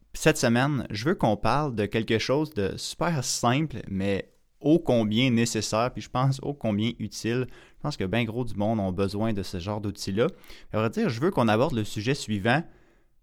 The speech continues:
Quoi faire quand on a une journée de crotte. <laughs> C'est vraiment simple, euh, comme sujet, mais ça nous arrive tous, hein, des journées où est-ce qu'on se lève, il y a, il y a rien qui va pas. Je veux dire, on,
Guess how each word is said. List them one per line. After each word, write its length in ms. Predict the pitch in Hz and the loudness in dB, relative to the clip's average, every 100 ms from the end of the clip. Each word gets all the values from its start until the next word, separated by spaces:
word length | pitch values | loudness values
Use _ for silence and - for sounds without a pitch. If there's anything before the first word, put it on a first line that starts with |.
| _ _ - | _ _ -4
Quoi 300 | - 135 196 | 10 10 10
faire 600 | - 95 110 151 165 - - | 6 6 6 2 -2 -10 -4
quand 300 | 123 120 160 - - | 2 4 2 -2 -2
on 280 | 110 110 117 | 0 2 2
a 120 | 135 | 2
une 100 | 120 | 2
journée 300 | 113 110 104 | 2 2 0
de 80 | - | -4
crotte. 360 | - - - - - 196 - 185 - | -8 2 12 12 12 12 12 10 6
<laughs> 720 | 170 - 220 214 190 165 131 113 | 0 -4 -6 -4 -2 0 0 -2
C'est 140 | - | -2
vraiment 340 | 101 117 143 120 | 2 2 4 2
simple, 480 | - 131 196 208 - | 2 0 2 2 2
euh, 300 | 123 127 113 | 2 2 2
comme 220 | - 127 120 | 2 2 2
sujet, 340 | 127 120 180 | -2 0 2
mais 320 | 151 113 113 - - _ | 4 2 2 -4 -20 _
ça 140 | - 95 | -6 -2
nous 140 | 101 | 0
arrive 280 | 110 151 135 | 0 0 0
tous, 280 | 185 190 - | 0 2 0
hein, 160 | 123 131 | -2 -2
des 200 | 98 101 | -2 -2
journées 340 | 110 104 139 | -2 -2 0
où 60 | 107 | -2
est-ce 120 | 95 | -4
qu'on 160 | 95 | -6
se 140 | 95 110 | -4 0
lève, 260 | 135 135 | 0 0
il 60 | 98 | -2
y 40 | |
a, 160 | 90 85 | -4 -6
il 220 | 82 - | -8 -10
y 40 | - | -10
a 40 | |
rien 280 | - 117 135 | -4 -2 -2
qui 140 | 131 | -4
va 160 | 104 95 | -4 -4
pas. 400 | - 123 131 135 - - - | 4 4 4 0 -8 -20 -12
Je 100 | 101 | -8
veux 40 | |
dire, 260 | 92 117 117 | -2 -2 -2
on, 240 | 104 98 | -4 -6